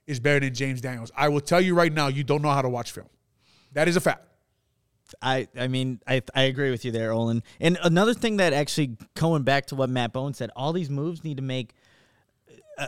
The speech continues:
Speaker 2: Justin Fields being all pro,
Speaker 1: Yeah.
Speaker 2: right? That was
Speaker 1: Yeah.
Speaker 2: a big thing. And now I look at these moves, I don't know if that's necessarily the case, right? With a Lucas Patrick,
Speaker 1: Well,
Speaker 2: Ryan Bates, and maybe, maybe
Speaker 1: well,
Speaker 2: in the long run.
Speaker 1: listen, if, if, if Lucas and Bates, if, if Bates, if the Bills do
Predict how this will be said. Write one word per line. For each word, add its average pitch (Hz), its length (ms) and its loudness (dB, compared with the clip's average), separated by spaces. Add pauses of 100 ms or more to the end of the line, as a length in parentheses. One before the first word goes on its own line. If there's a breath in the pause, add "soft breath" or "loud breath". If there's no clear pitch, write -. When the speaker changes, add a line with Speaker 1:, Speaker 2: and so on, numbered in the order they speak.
Speaker 2:
Justin 143 320 2
Fields 143 220 0
being 143 160 -2
all 120 120 -6
pro, 127 260 -4
Speaker 1:
Yeah. 104 100 -10
Speaker 2:
right? 131 300 -2
That 143 120 6
was 139 120 2
Speaker 1:
Yeah. 127 40 2
Speaker 2:
a 127 40 2
big 151 120 2
thing. 190 140 0
And 175 80 4
now 180 120 6
I 165 100 6
look 185 220 4
at 196 100 -4
these 151 200 0
moves, 135 500 2 (960)
I 156 100 -4
don't 170 160 0
know 156 120 2
if 135 80 -6
that's 147 300 0
necessarily 131 640 -2
the 107 120 -6
case, 160 500 -8
right? 135 260 2
With 135 220 -2
a 143 40 -4
Lucas 139 380 2
Patrick, 131 540 0
Speaker 1:
Well, 135 160 -6
Speaker 2:
Ryan 143 300 4
Bates, 143 360 0
and 151 160 -6
maybe, 196 320 -4
maybe 208 260 2
Speaker 1:
well, 208 140 0
Speaker 2:
in 196 80 0
the 175 80 2
long 170 340 2
run. 131 300 -2
Speaker 1:
listen, 156 340 -2
if, 135 160 -8 (120)
if, 143 200 -6
if 127 200 -6
Lucas 180 400 -2
and 147 180 -4
Bates, 147 320 -2
if, 131 200 -8
if 127 200 -2
Bates, 175 380 2
if 131 160 -4
the 151 80 0
Bills 151 440 2
do 151 440 2